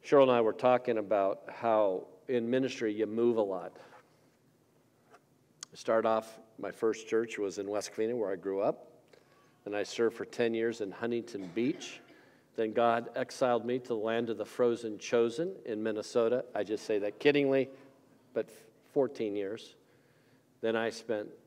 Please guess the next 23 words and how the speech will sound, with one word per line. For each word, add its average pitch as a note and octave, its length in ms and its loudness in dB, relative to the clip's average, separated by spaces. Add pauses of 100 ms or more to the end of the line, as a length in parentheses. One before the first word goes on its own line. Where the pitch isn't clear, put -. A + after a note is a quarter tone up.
(120)
uh, G2+ 440 -8
six - 340 -4
years A#2+ 400 0 (1500)
in G2+ 100 -6
Yorba G#2 220 -2
Linda, G2+ 420 -6 (800)
four A#2 220 2
years G2+ 560 -2 (760)
in F2+ 160 -8
Moore G2+ 220 -2
Park, G2 400 -8 (1400)
and F2+ 180 -12
then F#2+ 400 -10 (920)
I've E2 160 -14
been G2 160 -2
at - 160 -12
a - 40 -12
Girl G2 180 0
Bible F2+ 280 -4
Fellowship F#2+ 480 -6
for - 120 -16
the F2 60 -10
pre-, - 300 -10